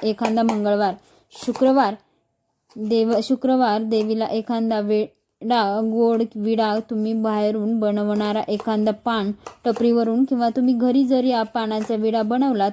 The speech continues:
तरीही चालेल. खूप चांगला फरक दिसून येईल.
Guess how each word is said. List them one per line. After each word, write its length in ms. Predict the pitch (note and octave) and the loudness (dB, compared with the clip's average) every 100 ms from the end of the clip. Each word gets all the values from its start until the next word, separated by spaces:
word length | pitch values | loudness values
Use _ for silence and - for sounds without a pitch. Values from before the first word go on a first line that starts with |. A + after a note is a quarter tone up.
| G#3+ | -2
तरीही 320 | A3+ A#3 A#3+ | -2 0 -2
चालेल. 360 | - F#3+ F3 - _ _ - - - | -2 -4 -4 -10 _ _ -20 -20 -2
खूप 280 | D#4+ E4+ - | 0 0 2
चांगला 280 | B3 A3+ G#3+ | 2 2 0
फरक 280 | A#3 G#3 | 2 0
दिसून 380 | G3 G3+ G#3+ G3 | 0 -4 -4 -4
येईल. 180 | F#3+ | -4